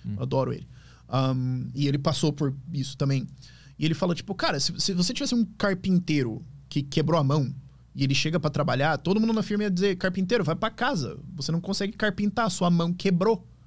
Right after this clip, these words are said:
Speaker 2: "Ah, mas eu não tô conseguindo produzir esse mês." Mas, lógico! Seu animal, tua mão tá quebrada. Para de se cobrar isso, seu burro. Vai tratar esse negócio, vai pro hospital.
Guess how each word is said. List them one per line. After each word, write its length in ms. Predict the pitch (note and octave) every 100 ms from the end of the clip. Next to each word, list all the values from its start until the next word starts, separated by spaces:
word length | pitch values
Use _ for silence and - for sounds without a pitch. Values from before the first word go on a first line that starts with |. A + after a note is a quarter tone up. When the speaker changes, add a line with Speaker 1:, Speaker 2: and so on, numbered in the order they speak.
| - - - - - - _ _ - -
Speaker 2:
"Ah, 120 | G3
mas 140 | G3 E3
eu 80 |
não 120 | F3+ F#3
tô 240 | F#3 F3
conseguindo 280 | E3+ F#3 F#3
produzir 400 | F#3 F3+ E3+ F3
esse 180 | F3 F3+
mês." 300 | D#3+ C#3 - -
Mas, 120 | - G3 F#3+
lógico! 760 | G3+ G#3 B3+ A#3+ F#3 - D3 - - - - - -
Seu 100 | D3+
animal, 540 | E3+ F3 F#3 E3+ C#3 -
tua 100 | D3
mão 120 | E3+
tá 80 | F#3+
quebrada. 580 | - G3 G3+ G3 - - -
Para 160 | - G3
de 80 | F#3
se 40 |
cobrar 260 | F#3 F3+ F#3+
isso, 320 | F#3 - - - -
seu 120 | - -
burro. 360 | D#3 D3+ - -
Vai 100 | D3+
tratar 240 | E3 F3
esse 120 | F3+ F3
negócio, 380 | F3 F3 -
vai 120 | C3+ C#3
pro 80 |
hospital. 440 | D#3 - F#3 D3+